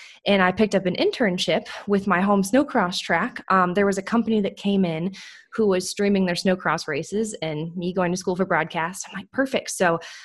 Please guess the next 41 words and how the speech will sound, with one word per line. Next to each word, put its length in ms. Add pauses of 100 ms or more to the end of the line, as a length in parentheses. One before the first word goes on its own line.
(160)
I 200
would 200
run 220
the 60
camera 400
for 200
them, 260
and 100
this 140
company 400
actually 320
specialized 800
in 420
dirt 200
track 260
racing. 500
Snowmobiles 440
were 80
just 200
kinda 160
what 180
they 100
were 120
dabbling 400
in 80
on 120
the 40
side. 480 (520)
So 480
a 40
few 180
weeks 200
into 200
that, 320 (300)
they 200
were 120
like, 320 (260)
"Come 180
along 400 (100)
to, 220
uh, 260